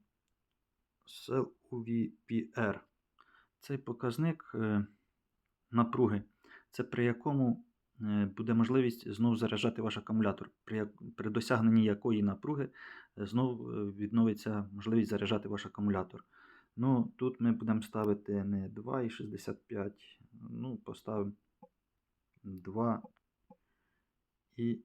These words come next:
сім. Окей. Далі сок нуль,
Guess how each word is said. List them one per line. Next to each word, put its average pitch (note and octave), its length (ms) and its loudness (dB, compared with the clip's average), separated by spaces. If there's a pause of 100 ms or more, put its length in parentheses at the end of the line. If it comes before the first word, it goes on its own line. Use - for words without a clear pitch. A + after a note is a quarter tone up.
(160)
сім. G2 460 -6 (1700)
Окей. G2 460 -10 (720)
Далі A#2 460 2
сок - 720 -2
нуль, A2+ 320 4